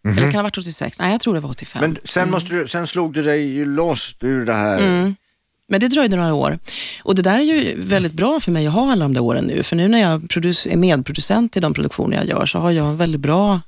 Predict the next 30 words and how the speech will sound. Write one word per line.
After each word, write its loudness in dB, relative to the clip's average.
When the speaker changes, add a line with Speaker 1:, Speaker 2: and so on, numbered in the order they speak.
Speaker 2:
inblick 0
i 0
vad, 0
vad 0
faktiskt -8
i -8
stort -4
sett -6
alla -2
på -6
en -4
teater -6
håller -4
på -4
med. -4
Speaker 1:
Mm, 2
men 2
du -2
kom 0
från -6
väst-, -4
eh, -4
uppifrån -4
Västerbotten. -2
Speaker 2:
Mm. -2
Speaker 1:
Du -10
kom -2
till -4
Dalateatern. -2
Speaker 2:
Mm. -2